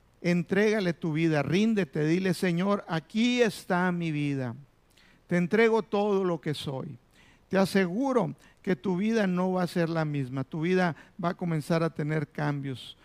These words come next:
Vas a comenzar a ver la gloria de Dios manifiesta. Pero esto es muy, muy poderoso, muy, muy poderoso. Eh,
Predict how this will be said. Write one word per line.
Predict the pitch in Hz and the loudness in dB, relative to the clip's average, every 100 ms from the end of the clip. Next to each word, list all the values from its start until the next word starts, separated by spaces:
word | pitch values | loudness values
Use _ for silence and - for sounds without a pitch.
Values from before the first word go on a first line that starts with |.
| - | -16
Vas | - 175 | -4 -2
a | 190 | -2
comenzar | 180 160 151 175 175 | -2 -2 0 2 2
a | 175 | 4
ver | 160 165 | 2 2
la | 156 | -2
gloria | 135 151 170 165 170 170 - - _ | -2 -2 0 0 0 -2 -8 -20 _
de | 156 143 | -6 -4
Dios | 147 147 135 | -2 -4 -4
manifiesta. | 143 139 127 139 127 - - 143 - - - - - | -6 -6 -6 -6 -8 -8 -14 -14 -16 -20 -20 -20 -6
Pero | 170 170 | 0 2
esto | 202 - 233 214 | 2 0 2 2
es | - - 220 _ - | 0 -6 -16 _ -6
muy, | 170 185 208 208 | -2 0 2 0
muy | 202 - 170 185 196 | -4 -6 -4 -2 -4
poderoso, | - 175 160 151 147 - 143 113 110 - _ - | -4 -2 0 0 -2 -4 -10 -12 -14 -20 _ -8
muy, | 170 190 185 | -2 0 0
muy | 175 180 | 0 -2
poderoso. | - 170 156 147 143 127 120 117 _ _ - _ _ _ _ _ _ - | -4 -2 0 2 -2 -4 -10 -12 _ _ -20 _ _ _ _ _ _ 0
Eh, | 165 | 2